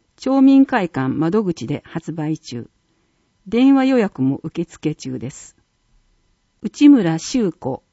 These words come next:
講演会。生涯学習科、電話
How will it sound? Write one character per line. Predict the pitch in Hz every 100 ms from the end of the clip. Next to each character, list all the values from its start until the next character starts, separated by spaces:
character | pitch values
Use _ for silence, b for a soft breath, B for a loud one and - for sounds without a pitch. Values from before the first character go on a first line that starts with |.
| _
講 | - 220 226
演 | 214 156
会。 | 139 135 107 - _ _ _ _ _ _ _ _ _
生 | - 262 269 262
涯 | 254
学 | 233 226 226
習 | - 208 202
科、 | - 175 - _ _ -
電 | 180 233 240
話 | 214 196